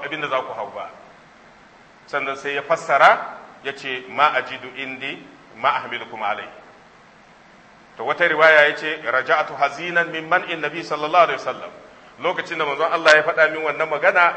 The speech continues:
raina, hankalina ya tashi. Sai na juya ina cikin bakin ciki mai tsanani. Min makhafati, dan ina tsoron an yakuna nabiyyu wajada fi nafsihi alai.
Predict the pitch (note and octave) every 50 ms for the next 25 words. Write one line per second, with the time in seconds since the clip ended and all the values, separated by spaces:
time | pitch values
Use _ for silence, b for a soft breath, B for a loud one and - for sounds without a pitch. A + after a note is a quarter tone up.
0 | A#2+ C3+ C#3+ D3 C#3 C#3+ C#3 C#3 C#3 C#3 C#3 D#3 D#3 - D3+ C#3+ D3+ D3 D3 D3
1 | D3 D3 D3 D#3+ F3 F3 E3+ - - - - - - - - - - - - -
2 | _ - - D3 C#3+ D3+ D3 D3+ D#3 D#3+ D#3 D3 D3+ D#3+ D#3 D3 C3+ - - -
3 | D#3+ D3+ C#3+ D#3 D#3 D#3 D#3+ D3+ D3 - D3+ - D3 C3+ C3+ C3+ C3+ - F3+ F#3
4 | F3+ F3 E3 D3+ C#3 - - - - - - - - - - - - - - -
5 | _ _ _ - A#2+ C#3+ E3+ F#3 F#3 F#3 F3 D#3+ D#3 - F3 F#3 F#3+ F#3+ G3 G3
6 | G3 G3 - F#3+ G3 F#3+ G3 F#3+ G3 F#3+ F#3+ F#3+ - - F#3 F#3+ F#3+ - - A3
7 | A#3 A3+ G#3 G3 F3+ - - F3 D#3+ C#3+ C#3 C3+ C#3+ D3 D3 D3 D3 D3 D3 -
8 | - - - - - - - - - F3 F#3 A3+ B3 B3 A3+ G3 - - F3+ F3+
9 | F3 F3 E3 D#3 D3+ D3+ D3 D3 D#3 D3+ D#3 D#3 D3 C#3+ C3+ D3+ D#3 D3 C#3 -
10 | C3+ C3 B2+ B2+ - B2 A2+ A#2+ B2 A2+ A2 G#2+ G#2 F#2+